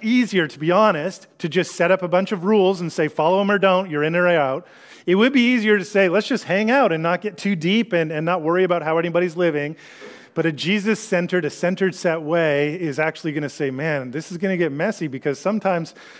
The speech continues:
man, we're gonna disagree on stuff and we're still gonna disagree on it. And we're not just trying to get,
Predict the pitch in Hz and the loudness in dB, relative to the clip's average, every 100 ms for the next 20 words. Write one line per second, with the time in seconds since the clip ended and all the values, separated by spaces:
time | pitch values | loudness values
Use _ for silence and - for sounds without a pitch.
0 | - - 190 196 247 190 175 180 143 185 | -20 -8 -2 0 2 0 0 -2 -2 0
1 | 220 - 180 160 160 151 - 190 190 165 | 0 0 -2 -2 -4 -4 -2 0 0 -2
2 | 170 160 139 135 196 190 135 123 113 123 | -2 -4 -6 -2 0 0 0 -4 -10 -16
3 | _ _ _ _ _ _ _ _ _ _ | _ _ _ _ _ _ _ _ _ _
4 | - 170 175 202 - 202 - 196 175 139 | -4 0 2 2 0 -4 0 0 0 0
5 | 180 160 - | 0 0 -8